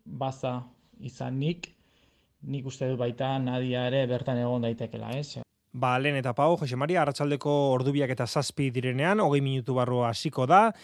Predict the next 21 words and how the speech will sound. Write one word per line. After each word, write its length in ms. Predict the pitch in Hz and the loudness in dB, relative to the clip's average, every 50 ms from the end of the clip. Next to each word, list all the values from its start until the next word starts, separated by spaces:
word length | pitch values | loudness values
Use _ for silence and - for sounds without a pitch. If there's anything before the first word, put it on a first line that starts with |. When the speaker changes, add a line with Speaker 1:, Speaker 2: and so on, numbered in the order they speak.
| - - - | -20 -14 -10
Speaker 2:
eta 160 | - 113 120 | -8 -6 -4
lasterketan 560 | 117 113 113 - - 135 123 127 127 131 127 127 | -4 -4 -4 -4 -4 -4 -4 -2 -4 -2 -2 0
dauden 240 | 127 131 139 135 | 0 0 0 -2
kontuan 320 | 123 - 135 127 120 135 123 | -2 -2 -4 -2 0 0 -2
hartzeko 460 | 123 113 - 120 - - 131 127 117 | -2 -4 -6 -6 -4 -2 -2 -2 -2
ziklista 400 | 101 - 131 - 131 120 - 123 | -2 -4 -4 -4 -4 -4 -2 0
batzuk, 240 | 123 123 - - 170 - | -2 0 -2 -2 -2 0
adibidez, 400 | 120 120 123 120 123 135 151 139 117 | 0 0 0 0 0 0 0 0 0
Mavi 240 | 120 113 107 117 107 | -2 -2 -2 -2 -4
Garcia, 460 | 107 101 98 - - 160 160 151 143 | -4 -6 -6 -6 -4 0 0 0 -2
Christian 400 | - - 139 120 - - 117 107 104 - | -2 -4 -6 -6 -6 -6 -8 -8 -2 0
Faulkner, 400 | 147 160 170 170 165 165 165 156 | 2 2 2 2 0 0 0 0
Olivia 440 | 127 117 120 135 131 131 127 123 117 113 110 | 0 0 -2 -2 -2 -2 -2 0 0 -2 -2
Baril, 380 | 104 113 117 143 170 190 196 180 - - - - - - | -2 -2 0 2 2 2 2 0 -4 -12 -20 -20 -12 -10
eta 220 | 117 113 - 117 120 | -8 -4 -2 -2 -2
S 140 | 117 - 135 | -2 -2 -2
Edwardseko 640 | 127 123 123 127 120 107 - - - 135 - 131 123 | -2 0 0 -2 -2 -2 -4 -4 -4 -2 -2 -2 -2
taldeko 380 | 127 123 127 127 120 - 123 117 | 0 0 0 -2 -2 -4 -2 0
guztiak, 460 | 131 143 - - - 139 160 175 - - | 0 0 0 0 2 2 2 2 2 -2
baina 240 | 127 123 120 117 107 | -6 -6 -4 -4 -2
bereziki 460 | 120 120 120 - - 120 123 143 | -2 -2 -2 -2 -2 0 0 -2